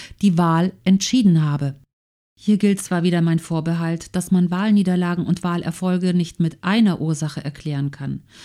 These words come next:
aber die Richtung der Aussage von Nölle-Neumann stimmt. C D U und C S U hatten nach Umfragen zwei Monate vor dem Wahltermin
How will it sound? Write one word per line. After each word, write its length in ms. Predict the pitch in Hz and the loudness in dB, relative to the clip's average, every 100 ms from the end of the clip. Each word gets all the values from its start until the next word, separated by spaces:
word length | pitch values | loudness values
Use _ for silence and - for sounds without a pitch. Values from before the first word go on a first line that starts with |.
| - - | -20 -10
aber 200 | 156 143 | -4 -4
die 160 | 147 143 | -2 0
Richtung 500 | 220 269 - 185 165 | 0 -2 0 2 2
der 160 | 156 | 0
Aussage 480 | 147 156 156 143 147 | -4 -4 -4 -6 -6
von 200 | 160 151 | -4 -2
Nölle-Neumann 760 | 147 143 143 139 135 127 127 - | 0 0 0 -2 -4 -4 -8 -8
stimmt. 580 | - - 180 127 - - _ _ _ _ _ _ _ _ _ - | -10 -2 -2 -2 -8 -20 _ _ _ _ _ _ _ _ _ -10
C 180 | - 277 | 0 2
D 120 | 247 | 4
U 40 | 226 | 4
und 120 | 214 | 2
C 260 | 196 170 185 | 2 -2 -2
S 200 | 180 - | -2 -4
U 280 | 185 233 233 | -2 0 0
hatten 260 | 233 - | 0 4
nach 160 | 190 185 | 2 2
Umfragen 580 | 196 196 - 175 180 180 | 2 2 0 -2 0 0
zwei 380 | - 185 208 247 | -2 0 2 4
Monate 440 | 214 202 185 170 | 6 4 2 -2
vor 320 | - - 277 | -6 -4 0
dem 200 | 214 180 | 2 2
Wahltermin 640 | 151 147 143 165 170 190 | 2 -2 -2 0 2 0